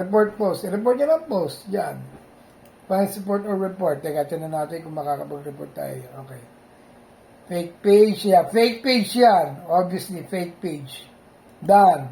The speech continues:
Okay. Or you can make another report. Asan ba yun? Yan. Find support or report. Tapos,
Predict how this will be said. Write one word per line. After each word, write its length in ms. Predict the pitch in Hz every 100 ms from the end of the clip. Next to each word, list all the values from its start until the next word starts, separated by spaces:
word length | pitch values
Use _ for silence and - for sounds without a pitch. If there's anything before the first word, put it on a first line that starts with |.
| - -
Okay. 560 | 151 147 180 165 143 123 - _ _ _ _ _ _ -
Or 240 | 196 214
you 160 | 208 208
can 480 | 220 220 202 175 147 175 - _ _ _ _
make 240 | 190 202 -
another 400 | 196 190 185 190
report. 640 | 175 175 - 214 240 240 - - _ _ _
Asan 320 | - - 165 151
ba 80 |
yun? 240 | 143 135 - - - _ _ - _ _ _ _ - - _ _ _ _ _ _ _ _ _ _ _ _ _ _ _ _ _ _ _ _ _ - - _ _ -
Yan. 240 | 170 143 131 - _ _ _ _ _ _ _ _ _ _
Find 240 | 165 175
support 400 | - 165 175 175
or 80 | 165
report. 480 | 151 147 170 160 156 - _ _ _ _ _ _ _ _ _ -
Tapos, 480 | 180 180 190 185